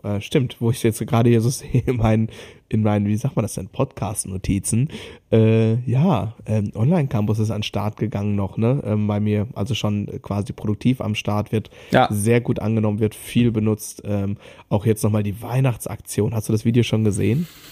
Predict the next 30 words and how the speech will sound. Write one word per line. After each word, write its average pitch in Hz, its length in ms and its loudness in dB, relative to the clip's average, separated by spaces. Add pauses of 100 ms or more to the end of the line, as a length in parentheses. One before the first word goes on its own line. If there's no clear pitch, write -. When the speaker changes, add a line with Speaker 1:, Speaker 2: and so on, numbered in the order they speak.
Speaker 1:
eigentlich? 131 320 -2
Speaker 2:
Ja, 127 280 6
ja, 113 180 4
ja, 127 220 6
ja. 113 240 4
Ich 92 120 -2
hab 123 140 -2
das 117 200 0
Video 170 380 4
gesehen 170 440 4
und 127 160 0
meine 127 280 4
Kinder, 160 840 2
äh, 143 40 4
hätten 143 320 2
als, 123 360 0
äh, 117 160 4
Kostüm 143 680 2
des 131 240 -2
Videos 123 600 4
den 107 240 4
Weihnachtselefanten 139 960 2
Speaker 1:
Das 147 80 4
ist 147 80 2
Speaker 2:
gewählt. 151 220 6
Speaker 1:
kein 135 180 6
Elefant, 110 440 4
ist - 120 0
eine 110 120 4
Ratte. 123 340 0